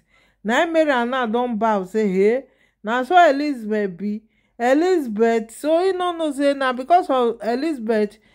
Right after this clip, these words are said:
dey support Queen Naomi. Na im make am, he wan try to dey make friend with am.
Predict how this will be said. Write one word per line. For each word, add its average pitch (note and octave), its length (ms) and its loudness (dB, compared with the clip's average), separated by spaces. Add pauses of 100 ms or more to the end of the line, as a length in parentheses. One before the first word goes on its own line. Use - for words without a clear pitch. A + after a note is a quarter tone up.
(180)
dey A#3+ 180 2
support D4 720 0 (480)
Queen A3+ 240 -4
Naomi. A#3+ 540 -2 (240)
Na C4 260 0
im E4+ 120 -4
make D#4 200 2
am, A#3 300 -4 (320)
he D4 220 -2
wan C#4+ 580 0
try C#4 340 0
to A#3+ 200 -4
dey G#3 260 4
make B3 340 -2
friend C4 320 -4
with G3+ 220 -6
am. F3 220 -12